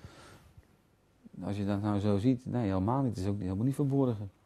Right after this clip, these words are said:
Kijk maar eens naar Rome, wat je er allemaal ziet. Het is enorm rijkdom. De kleding, eh, alles, alles. En waar ik vroeger kwam, eh, nou, we moesten even bij de dominee op bezoek. Nou, dat was een kasteel. <laughs> Waar ik op bezoek kwam, ja.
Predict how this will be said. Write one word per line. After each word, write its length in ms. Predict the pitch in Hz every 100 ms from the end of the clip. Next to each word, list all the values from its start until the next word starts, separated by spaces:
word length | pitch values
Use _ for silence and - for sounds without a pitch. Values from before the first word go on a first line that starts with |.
| - 117
Kijk 200 | 143 135
maar 120 | -
eens 100 | 90
naar 180 | 92 101
Rome, 340 | 104 135 143 123
wat 120 | 120
je 140 | 127
er 100 | 120
allemaal 260 | 117 110 104
ziet. 200 | 107 98
Het 100 | 101
is 60 |
enorm 420 | - 101 101 107 107
rijkdom. 480 | 120 143 143 135 - - - - _
De 80 | 104
kleding, 720 | - 117 117 117 117 120 113
eh, 640 | 104 104 113 101 92 69
alles, 340 | 113 220 202 -
alles. 440 | - 349 359 - - - - - - - - - - _ -
En 320 | 95 98 82
waar 180 | 95 104
ik 120 | 135
vroeger 280 | - 104 98
kwam, 320 | 104 95 95
eh, 200 | 95 92 92 - - - - - -
nou, 160 | 92
we 60 | 101
moesten 240 | 113 -
even 140 | 107 101
bij 120 | 98
de 80 | 98
dominee 320 | 127 160 131
op 60 |
bezoek. 280 | 92 90 127
Nou, 180 | 101 113
dat 120 | 104
was 180 | 101 92
een 100 | 104
kasteel. 520 | - - 175 220 202 -
<laughs> 120 | - -
Waar 180 | 135 - -
ik 200 | 139 156
op 60 |
bezoek 300 | 135 127 -
kwam, 280 | - 127 127 -
ja. 280 | 117 165